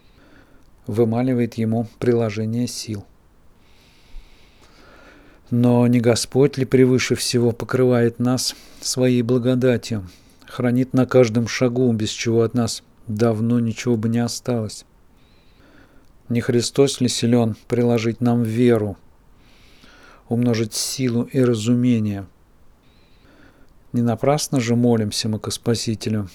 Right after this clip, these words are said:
и где же умножится грех, преизобилует благодать Твоя. Он и восполняет нашу немощь своей благодатью,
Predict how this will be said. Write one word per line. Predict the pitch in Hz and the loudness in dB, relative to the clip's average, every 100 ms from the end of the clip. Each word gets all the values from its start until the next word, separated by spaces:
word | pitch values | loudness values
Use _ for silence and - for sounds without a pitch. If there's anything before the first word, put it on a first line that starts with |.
| - | -6
и | 117 | -4
где | 110 117 113 | 0 2 2
же | 117 | 2
умножится | 120 120 117 104 - - | 0 0 0 -2 -6 -8
грех, | 110 120 113 - | -4 -2 -2 -4
преизобилует | 117 117 110 117 117 117 120 | -4 -2 -2 -2 -2 0 -2
благодать | 110 123 117 131 120 117 - - | 0 -2 0 -2 0 -2 -4 -10
Твоя. | 113 113 110 104 92 _ _ _ _ _ _ - - _ _ - - - - _ - | -6 -4 -4 -6 -12 _ _ _ _ _ _ -20 -20 _ _ -20 -20 -20 -20 _ -8
Он | 120 127 143 | 0 2 2
и | |
восполняет | 143 - 151 143 113 117 123 120 | -2 -2 0 0 0 0 -2 -4
нашу | 120 - 120 - _ - | -6 -6 -8 -8 _ -8
немощь | 131 123 117 113 - - | -2 0 0 -2 -6 -4
своей | 123 120 117 | 0 0 0
благодатью, | 107 117 117 113 113 110 117 | 0 0 0 0 0 -2 -6